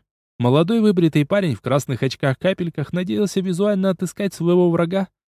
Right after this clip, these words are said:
Вот только сделать это без привлечения дополнительных средств, на мой взгляд, было практически невозможно. Сандра, поняв и предвидев желание врага сходу начать схватку, применила оптический камуфляж, встроенный в её костюм.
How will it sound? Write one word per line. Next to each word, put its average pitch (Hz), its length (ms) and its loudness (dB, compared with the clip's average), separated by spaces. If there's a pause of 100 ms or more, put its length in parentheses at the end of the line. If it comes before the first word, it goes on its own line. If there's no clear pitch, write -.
(200)
Вот 120 260 4
только 135 300 2
сделать 123 420 2
это 123 200 2
без 110 200 -4
привлечения 127 600 2
дополнительных 123 680 -2
средств, 190 380 -4
на 151 120 -4
мой 202 180 2
взгляд, 190 360 -2
было 214 240 -2
практически 185 580 -6
невозможно. 156 760 -4 (420)
Сандра, 135 420 0
поняв 120 400 -2
и 117 60 2
предвидев 120 520 0
желание 117 440 2
врага 117 400 0 (280)
сходу 202 300 0
начать 196 280 0
схватку, 220 460 -6 (280)
применила 190 480 2
оптический 147 560 -2
камуфляж, 160 520 -2
встроенный 185 500 -2
в 117 60 2
её 143 180 2
костюм. 135 440 -4